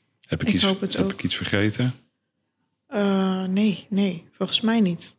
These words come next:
Speaker 2: Nee, helemaal top gedaan.
Speaker 1: Oké, nou, heel goed. Ik hoop dat je weer vrij, vrij, vrij op straat kan lopen. Hè?
Speaker 2: Ja, ik hoop het ook.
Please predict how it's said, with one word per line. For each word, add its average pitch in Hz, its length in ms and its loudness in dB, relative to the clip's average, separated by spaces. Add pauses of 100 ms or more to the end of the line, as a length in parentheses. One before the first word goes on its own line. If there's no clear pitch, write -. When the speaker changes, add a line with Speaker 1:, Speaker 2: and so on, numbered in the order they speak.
(240)
Speaker 2:
Nee, 190 200 0
helemaal 208 300 4
top 208 200 2
gedaan. 170 440 -6 (440)
Speaker 1:
Oké, - 300 -2 (500)
nou, 76 180 0 (480)
heel 85 160 0
goed. - 340 -6 (600)
Ik - 80 -18
hoop 80 160 0
dat 82 140 0
je 87 120 2
weer 80 140 0
vrij, 85 260 2
vrij, 98 380 -2
vrij 110 320 2
op 107 100 0
straat 101 340 0
kan 78 180 2
lopen. 71 400 -2 (160)
Hè? 117 160 2 (220)
Speaker 2:
Ja, 190 200 0 (100)
ik - 140 -8
hoop 185 200 -2
het - 160 -10
ook. 180 280 -4